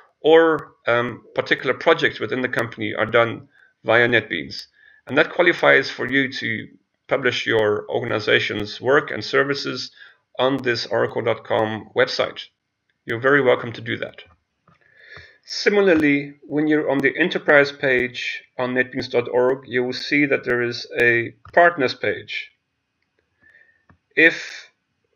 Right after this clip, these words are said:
for your technology you have created a plugin for NetBeans, you qualify as a NetBeans partner.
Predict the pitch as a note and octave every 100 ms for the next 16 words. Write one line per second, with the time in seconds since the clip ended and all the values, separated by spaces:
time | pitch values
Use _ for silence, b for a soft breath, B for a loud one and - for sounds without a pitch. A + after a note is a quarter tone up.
0 | _ - E3 D#3 E3+ F#3 F#3+ - E3 D#3+
1 | C3 A#2+ G#2+ C3+ D3+ D3+ - C#3+ D#3 D#3
2 | A#2+ A2+ - C#3 B2+ B2 D#3 D3+ C3 G#2
3 | G#2+ - _ _ _ _ _ _ _ -
4 | - D#3+ D#3 D3+ A#2 E2+ - - - _
5 | _ _ _ _ - D3 C#3+ G3+ G3+ F#3+
6 | C#3+ A#2+ G#2 - _ _ _ - C#3+ C3+
7 | C#3 - - C3 B2+ B2+ C#3 C#3+ - -
8 | C#3+ C3 A2+ G2 -